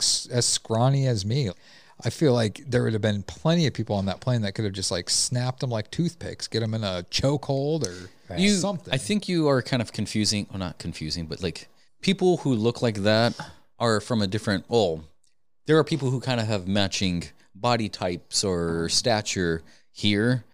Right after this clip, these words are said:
Speaker 3: but the people who look like that here, they don't live the same life. They, they live a
Speaker 2: Yeah.
Speaker 3: hard life.
Speaker 1: Right.
Speaker 3: They're not afraid to die. And people who have that, or who lack that fear in their eyes, it's like they're a totally different breed.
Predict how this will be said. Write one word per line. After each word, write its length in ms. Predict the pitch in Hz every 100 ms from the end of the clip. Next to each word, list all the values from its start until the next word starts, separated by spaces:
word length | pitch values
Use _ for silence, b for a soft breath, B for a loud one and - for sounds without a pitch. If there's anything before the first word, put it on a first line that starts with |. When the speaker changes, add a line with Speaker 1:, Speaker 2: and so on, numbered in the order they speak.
| _
Speaker 3:
but 140 | 120 -
the 60 |
people 300 | - 120 123
who 140 | 113 107
look 240 | 92 95
like 180 | 110 101
that 160 | 107 85
here, 420 | - 110 110 101 -
they 120 | 98
don't 180 | 107 95
live 160 | 98 98
the 80 | 90
same 240 | 98 90
life. 280 | 87 85 -
They, 160 | 104
they 160 | 92 127
live 160 | 190 123
a 40 |
Speaker 2:
Yeah. 60 | 80
Speaker 3:
hard 220 | 120 92
life. 400 | 92 82 - - b b
Speaker 1:
Right. 320 | 82 85 - -
Speaker 3:
They're 120 | 117
not 160 | 139 127
afraid 480 | 104 113 107 98 -
to 80 |
die. 240 | 80 92 82
And 160 | 87
people 240 | - 135 117
who 120 | 110
have 260 | 80 90 -
that, 340 | 87 76 - - _ -
or 160 | 90 73
who 200 | 139 101
lack 280 | 90 107
that 240 | 107 - -
fear 460 | - 76 73 107 - _ _
in 100 | 101
their 160 | 92 87
eyes, 340 | 82 95 104
it's 120 | 87 87
like 140 | 76
they're 340 | 104 151 95 71
a 80 |
totally 500 | 71 - 110 95 78
different 360 | 78 95 - 65
breed. 340 | 95 107 73